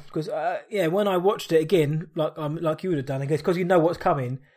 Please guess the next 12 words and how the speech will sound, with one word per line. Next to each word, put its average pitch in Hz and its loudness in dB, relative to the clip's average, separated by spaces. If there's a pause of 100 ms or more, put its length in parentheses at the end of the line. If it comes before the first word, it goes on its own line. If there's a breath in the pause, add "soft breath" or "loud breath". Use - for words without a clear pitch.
(240 soft breath)
it 165 0
puts 233 6
you 202 6
on 180 4
edge 185 2
still. 131 -4
But 160 2 (240 soft breath)
it 180 4
isn't 240 4
an 196 4
enjoyable 175 4
film, 139 -8